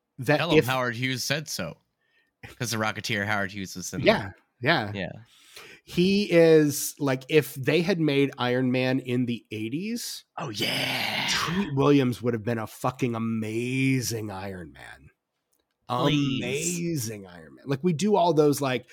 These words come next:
Speaker 1: if the Avengers had existed in the nineties, it'd be these actors. And I,
Speaker 2: Yeah.
Speaker 1: I'm like, you know, okay, Tom Cruise Iron Man, but, like, Treat Williams Iron Man, it would have fucking worked.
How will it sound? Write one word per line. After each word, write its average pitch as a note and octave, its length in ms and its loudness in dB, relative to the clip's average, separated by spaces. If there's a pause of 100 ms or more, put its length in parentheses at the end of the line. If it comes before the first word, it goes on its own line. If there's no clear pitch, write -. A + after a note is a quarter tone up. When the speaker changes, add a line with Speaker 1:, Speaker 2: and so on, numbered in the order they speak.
(280)
Speaker 1:
if C#3 140 -2
the E3 120 6
Avengers D#3 480 4
had C#3+ 100 2
existed D3+ 460 0
in D3 80 2
the C3 60 0
nineties, C3+ 460 2
it'd C3 140 -2
be D3 160 -2
these D#3 340 6
actors. G#2 680 -4 (280)
And C3+ 100 0
I, C#3 40 4
Speaker 2:
Yeah. A#2+ 240 0 (260)
Speaker 1:
I'm C3+ 160 2
like, C3 360 4
you E3 240 -4
know, D#3 80 2
okay, C#3 300 0
Tom C#3 240 2
Cruise C3 220 2
Iron B2+ 180 0
Man, A#2+ 120 0
but, B2+ 140 -8
like, B2+ 180 -2
Treat D3 340 2
Williams C3+ 400 0
Iron F#3+ 280 2
Man, G#3 420 -2 (1500)
it C3+ 180 2
would C3 140 4
have A2 160 -4
fucking A2+ 340 -2
worked. F#2+ 420 -10